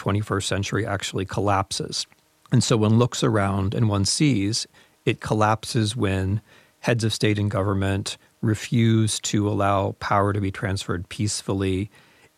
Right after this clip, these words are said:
When they try to do that in the twenty-first century, it's often through either bureaucratic means, like trying to put pressure on those who count the ballots,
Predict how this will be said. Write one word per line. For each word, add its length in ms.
When 320
they 140
try 240
to 120
do 240
that 320
in 120
the 80
twenty-first 480
century, 680
it's 260
often 440
through 400
either 560
bureaucratic 640
means, 500
like 140
trying 200
to 80
put 220
pressure 540
on 180
those 300
who 100
count 260
the 80
ballots, 600